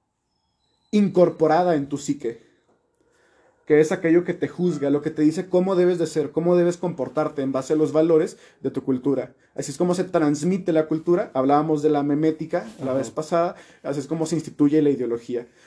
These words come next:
Speaker 1: el mito de la forma. De nuevo,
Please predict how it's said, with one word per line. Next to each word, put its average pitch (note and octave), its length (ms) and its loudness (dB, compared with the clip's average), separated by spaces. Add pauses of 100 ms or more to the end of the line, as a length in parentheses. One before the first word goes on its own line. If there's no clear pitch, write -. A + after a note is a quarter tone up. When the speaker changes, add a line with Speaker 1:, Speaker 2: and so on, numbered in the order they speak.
(200)
Speaker 1:
el B2 240 -6
mito D3+ 560 -2
de C3+ 120 -4
la B2 100 -2
forma. - 340 -6 (280)
De C3 100 -4
nuevo, C#3 240 2